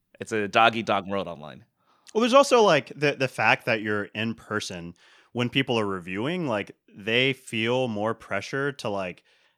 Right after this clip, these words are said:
Speaker 2: number one, give it the time of day, really think about what you're trying to do, et cetera, as opposed to
Speaker 1: They're paying
Speaker 2: giving, like,
Speaker 1: attention.
Speaker 2: off-the-cuff responses. Like, there's a very famous, I don't know if it's famous, but, uh, Peter Levels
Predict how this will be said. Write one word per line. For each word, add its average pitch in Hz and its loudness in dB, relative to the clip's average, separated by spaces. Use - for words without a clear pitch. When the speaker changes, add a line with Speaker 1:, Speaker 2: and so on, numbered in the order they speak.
Speaker 2:
number 120 -2
one, 143 0
give 107 -2
it 117 -6
the 117 -8
time 123 -4
of 110 -12
day, 131 -2
really 104 -4
think 127 -8
about 120 0
what 117 -6
you're 113 -4
trying 113 -4
to 98 -8
do, 98 -6
et 87 -12
cetera, 101 -2
as 107 -10
opposed 131 -2
to 113 -10
Speaker 1:
They're 123 0
paying 123 2
Speaker 2:
giving, 104 0
like, 92 -4
Speaker 1:
attention. - -10
Speaker 2:
off-the-cuff 107 0
responses. 107 -4
Like, 104 -4
there's 143 2
a 135 4
very 135 0
famous, 113 -2
I 107 -10
don't 101 -6
know 95 -6
if 87 -14
it's - -16
famous, 87 -12
but, 95 -8
uh, 101 0
Peter 170 0
Levels 104 0